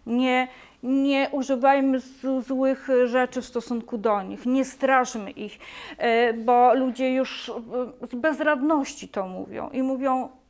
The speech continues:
"Wy, tam", albo przeklinaj.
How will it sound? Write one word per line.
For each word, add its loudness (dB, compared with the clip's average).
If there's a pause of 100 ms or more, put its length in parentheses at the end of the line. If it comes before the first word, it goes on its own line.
(100)
"Wy, 0 (840)
tam", 2 (260)
albo 0
przeklinaj. -6